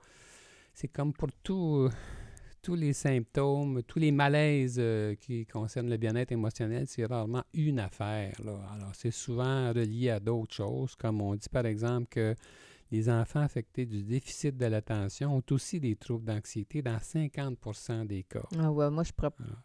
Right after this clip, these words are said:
Speaker 2: je pourrais, je serais prête à penser que c'est pas mal plus élevé, mais, euh, je vais acheter le cinquante pour cent à
Speaker 1: Mm.
Speaker 2: Ah, quand on...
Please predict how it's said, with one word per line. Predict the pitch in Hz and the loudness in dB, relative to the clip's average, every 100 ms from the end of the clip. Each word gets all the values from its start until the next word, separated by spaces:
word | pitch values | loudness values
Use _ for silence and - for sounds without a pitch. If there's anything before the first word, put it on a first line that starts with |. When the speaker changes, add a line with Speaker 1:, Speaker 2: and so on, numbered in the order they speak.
| - | -12
Speaker 2:
je | - | -10
pourrais, | - 165 | -2 -2
je | 165 | -2
serais | - 160 | -4 -4
prête | 180 - | -2 -2
à | 170 | 0
penser | 165 151 - | 0 -2 -4
que | 185 | -4
c'est | 175 | -2
pas | 160 | 0
mal | 160 160 | 0 -2
plus | - 170 | 0 0
élevé, | 156 151 165 220 | 0 -2 -4 -2
mais, | 185 156 156 | -2 -2 -2
euh, | 151 - - - - | -4 -8 -20 -14 -4
je | 160 | 2
vais | |
acheter | 175 170 190 | 4 4 2
le | |
cinquante | 185 185 170 165 165 | 2 2 2 2 0
pour | 151 | -4
cent | - 175 | -2 2
à | 170 170 156 147 - - | 2 2 -2 -4 -4 -4
Speaker 1:
Mm. | 92 - _ - - - - - | -4 -6 _ -20 -20 -14 -10 -4
Speaker 2:
Ah, | 196 196 - - - - | -2 -2 -4 -20 -20 -10
quand | - 175 180 | -4 -2 0
on... | 170 | -2